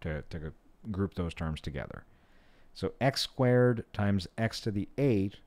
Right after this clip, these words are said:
would give us x to the ten. I have, oh, I forgot the two squared, so let's put the four out front. So four goes there, this two squared is going here.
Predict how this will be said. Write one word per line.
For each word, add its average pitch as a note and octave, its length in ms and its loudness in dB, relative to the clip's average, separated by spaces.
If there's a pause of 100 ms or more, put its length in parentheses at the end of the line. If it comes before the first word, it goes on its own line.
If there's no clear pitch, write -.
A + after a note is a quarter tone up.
(260)
would D#2+ 200 -12
give F2 180 0
us F2 320 -2 (160)
x - 300 -6
to F2 80 -6
the D#2+ 120 -2
ten. C3 520 -8 (1900)
I G2 120 -2
have, A#2+ 440 6
oh, G#2+ 280 2
I F2+ 80 -4
forgot G#2+ 320 2
the F#2+ 80 -4
two A2 260 -4
squared, F2 520 0
so F2+ 100 -4
let's G#2+ 180 2
put G2+ 200 -8
the F#2 60 -2
four F2+ 300 -2
out D2+ 160 -2
front. - 360 -10 (1500)
So F#2 180 -4
four C#3 300 4
goes C3 300 8
there, G2+ 440 6 (160)
this F#2 160 -6
two - 280 -4
squared F2+ 420 -4
is D#2+ 100 -4
going D2+ 280 -4
here. D#2 420 -6